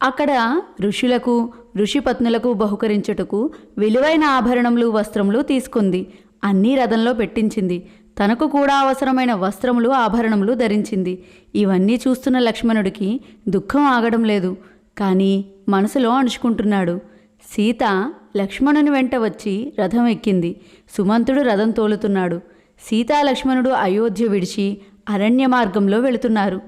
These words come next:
కానీ సీతకు కొన్ని అపశకునములు గోచరించాయి. ఆమె ఎడమ కన్ను అదరసాగింది. శరీరమంతా ఏదో తెలియని బాధ ఆవరించింది. స్వల్పంగా వణుకుతూ ఉంది. కానీ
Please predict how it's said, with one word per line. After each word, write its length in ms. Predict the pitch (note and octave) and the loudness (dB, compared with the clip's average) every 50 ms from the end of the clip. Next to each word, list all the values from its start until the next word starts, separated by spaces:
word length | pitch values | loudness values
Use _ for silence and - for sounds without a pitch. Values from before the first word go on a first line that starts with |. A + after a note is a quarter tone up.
| - - - _ _ - - | -18 -20 -20 _ _ -12 -4
కానీ 320 | - G3+ G3 G#3 A3 A3 | -2 0 2 2 2 0
సీతకు 640 | G3+ - G3+ G#3 G#3 B3+ A#3+ B3 A3+ G3+ A3 C#4 D#4+ - - - - - | -2 -2 -4 -2 -2 -2 -4 -2 -2 -2 -2 -2 -4 -8 -12 -20 -12 -4
కొన్ని 240 | - D4 C#4+ C#4+ D4+ | -2 0 2 2 2
అపశకునములు 720 | C#4+ A#3+ - - B3+ A#3+ D#4 D4 D4 C4+ B3+ A#3 A3 B3 | 2 2 0 0 -2 -2 -2 -2 0 0 0 2 0 0
గోచరించాయి. 840 | C4 B3+ C#4 C4 C4 C4+ B3+ A#3 A3 G3+ - G#3+ G3 F#3 F3+ E3+ F3+ - - - _ _ _ - - | 0 0 -2 -2 0 0 -2 0 0 -2 -2 -2 -2 -2 -2 -4 -6 -10 -16 -20 _ _ _ -6 -4
ఆమె 280 | A3 A3 A3+ A3+ A3 | -2 0 0 0 0
ఎడమ 280 | G#3 G3 F3+ G3 A#3 C4 | 0 0 0 -2 -2 -2
కన్ను 300 | B3+ C4 A3 G#3 B3 C#4+ | -2 -2 -2 0 0 0
అదరసాగింది. 800 | C#4+ A3+ A#3+ A#3 B3 B3+ B3+ A3 G#3+ F#3 G#3 G3 F3+ F#3 G3 - - - _ _ _ - - | 0 0 0 -2 -2 -2 -2 -2 -2 -2 -2 -2 -2 -4 -6 -10 -16 -20 _ _ _ -4 0
శరీరమంతా 840 | G3 G3+ G3 B3 C#4 C#4+ C#4+ C4 B3+ A#3+ A#3 A#3 A#3 A3 A3 G#3+ A3 - - - - - - G3+ | 0 2 2 2 2 2 2 2 2 2 0 0 0 0 0 0 -2 -6 -14 -20 -18 -10 -4 -2
ఏదో 400 | G3+ G#3 G3+ G#3 G3 C#4 D4+ D#4 | 0 2 2 2 2 0 0 0
తెలియని 360 | D4+ C4+ B3+ C4 C4 C4 B3 | 0 0 0 2 0 0 0
బాధ 340 | F#3+ G3 G3 F#3+ G#3+ A3 C4 | 0 0 0 0 0 0 0
ఆవరించింది. 800 | C4 B3 A3+ G#3 G#3+ G#3+ G#3 F#3 - - F#3 F3+ E3+ F3 F3+ - - - _ _ - - | 0 0 0 0 0 -2 -2 -4 -4 -6 -6 -4 -4 -6 -8 -12 -18 -20 _ _ -16 -8
స్వల్పంగా 640 | - G#3 G3 G3 G#3 G3+ - B3 B3 A#3+ A#3 A#3 B3+ | -2 0 0 0 0 0 0 0 0 2 0 0 0
వణుకుతూ 460 | B3 A#3+ G#3+ G#3+ G#3 A#3+ A3+ B3 A#3+ | 0 0 0 0 -2 -2 -2 0 0
ఉంది. 460 | A3+ G#3 G3 F#3 F3+ F3+ F3+ - - - - _ - - | 2 2 2 0 0 -2 -6 -10 -18 -20 -20 _ -6 -2
కానీ 560 | G#3+ G3+ G3 G3 G3+ G3 G3 G3 G3 G3 | 0 2 4 4 4 4 2 2 0 -2